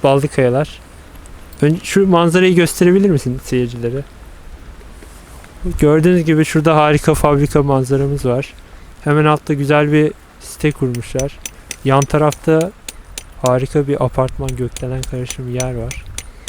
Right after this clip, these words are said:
E, gerçekten doğayla iç içesiniz. Ve şehirden de,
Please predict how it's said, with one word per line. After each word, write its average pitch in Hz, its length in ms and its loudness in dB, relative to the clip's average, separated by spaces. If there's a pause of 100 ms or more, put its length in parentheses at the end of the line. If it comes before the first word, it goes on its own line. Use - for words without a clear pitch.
(320)
E, 143 60 -2
gerçekten 170 640 0
doğayla 151 360 2
iç 143 160 -6
içesiniz. - 600 -14 (460)
Ve 139 80 0
şehirden 147 580 -2
de, 151 180 0